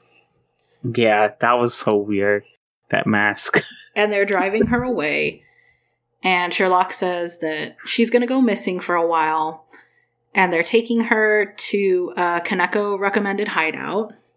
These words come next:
Speaker 2: And it's an old abandoned movie theater.
Speaker 1: You know what's funny? 'Cause it's like, when they put that mask in on Irene, it just makes you think, like, what if you, like, one of those people in the public sh-,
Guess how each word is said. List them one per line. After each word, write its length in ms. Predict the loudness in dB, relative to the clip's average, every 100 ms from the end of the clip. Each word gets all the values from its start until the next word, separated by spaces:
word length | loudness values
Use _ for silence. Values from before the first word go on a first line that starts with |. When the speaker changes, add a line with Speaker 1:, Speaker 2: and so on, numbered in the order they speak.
| _ _ _ -14 -14 _ _ -4
Speaker 2:
And 200 | -2 0
it's 160 | 0 -2
an 100 | 0
old 200 | 2 4
abandoned 380 | 4 4 2 2
movie 220 | 0 -2
theater. 440 | -4 -8 -10 -16 _ _ _ _ _ _ _ _ _ _ _ 0
Speaker 1:
You 120 | 2
know 60 | 2
what's 240 | 2 -2
funny? 420 | 2 2 2 0
'Cause 400 | 2 2 2 0 -8
it's 240 | -6 0
like, 400 | 2 2 -2 -18 _ _ _ _ _ _ _ _ _ _ _ _ _
when 160 | 2
they 100 | 4
put 240 | 4 2 2
that 160 | 0
mask 480 | 2 0 0 -2 -2
in 180 | 0 0
on 200 | 0 0 0
Irene, 440 | 0 0 0 0
it 160 | 0 -2
just 160 | -2
makes 300 | -4 -2 -2
you 100 | -2
think, 260 | 0 0 2
like, 260 | 0 0 -6 -20 -20 -20 _
what 160 | 0
if 160 | 0 0
you, 160 | 0 0
like, 240 | 0 0
one 140 | 0
of 60 | 0
those 120 | 0
people 380 | -2 -4 0 0
in 120 | 2
the 100 | 0
public 480 | 0 -2 0 0 0 -6 -20 _ _ _ _ _
sh-, 300 | -6 -6